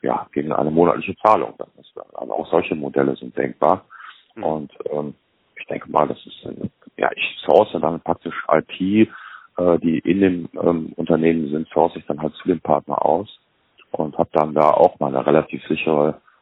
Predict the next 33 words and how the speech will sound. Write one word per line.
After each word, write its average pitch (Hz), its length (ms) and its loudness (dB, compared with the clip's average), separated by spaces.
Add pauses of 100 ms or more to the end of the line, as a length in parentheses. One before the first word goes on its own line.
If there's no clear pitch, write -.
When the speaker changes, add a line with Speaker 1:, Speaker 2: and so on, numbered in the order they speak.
(160)
Speaker 1:
ähm, 76 520 -2
meine 71 220 -2
relativ 76 400 0
sichere 80 340 -2
Einkommen. 67 460 -6 (460)
Speaker 2:
Mhm. 87 280 -18 (840)
Wenn 120 220 -2
ich 131 100 -4
jetzt - 180 0
so 147 100 4
an 135 160 4
Consulting 139 560 2
denke, 135 380 2
wir 120 160 2
sind 135 180 0
ja 113 80 2
selber 113 320 4
auch - 240 -4
ein, 104 320 -2
ein, 95 480 -6
ein 92 240 -8
Beratungs- 101 600 0
und, 98 340 -14 (120)
äh, 90 280 -10
Trainingsunternehmen 131 1040 -6 (540)
Speaker 1:
Mhm. 87 80 -2
Speaker 2:
und, 110 340 0 (140)
äh, 110 360 4
aber 131 280 0
wir 139 80 0
haben 156 160 0
überhaupt 147 300 0
keine, 131 540 0